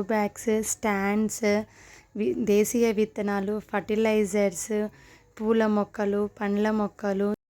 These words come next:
ఒక్కసారి అయితే మీరు కూడా విజిట్ చేయండి. ఆ ఫైవ్ డేస్లో మీకు ఎప్పుడు వీలుంటే అప్పుడైతే వెళ్ళండి. చాలా అయితే బాగుంటుందండి. నేనైతే లాస్ట్ ఇయర్ అయితే వెళ్ళాను. ఆ వీడియో అయితే నేను డిస్క్రిప్షన్లో మెన్షన్ చేస్తాను.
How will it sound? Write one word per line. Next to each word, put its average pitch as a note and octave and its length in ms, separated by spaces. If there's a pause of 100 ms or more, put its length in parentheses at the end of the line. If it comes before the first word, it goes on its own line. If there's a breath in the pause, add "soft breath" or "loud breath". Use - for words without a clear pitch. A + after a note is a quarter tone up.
(640 loud breath)
ఒక్కసారి G3+ 480
అయితే A3+ 200
మీరు G3 200
కూడా G#3 200
విజిట్ G3 400
చేయండి. G3 500 (640 soft breath)
ఆ A#3 200
ఫైవ్ A#3 200
డేస్లో A#3+ 300
మీకు A#3 240
ఎప్పుడు G#3+ 340
వీలుంటే G#3 400
అప్పుడైతే G3 480
వెళ్ళండి. F#3+ 540 (440 loud breath)
చాలా G3 380
అయితే G3 220
బాగుంటుందండి. F#3+ 840 (420 soft breath)
నేనైతే G3+ 360 (100)
లాస్ట్ F#3+ 340
ఇయర్ G3+ 180
అయితే G3 240
వెళ్ళాను. F#3+ 380 (420 loud breath)
ఆ G#3+ 100 (120)
వీడియో G#3+ 360
అయితే G#3 220
నేను G#3 160 (140)
డిస్క్రిప్షన్లో G3+ 680
మెన్షన్ F#3+ 420
చేస్తాను. G3 460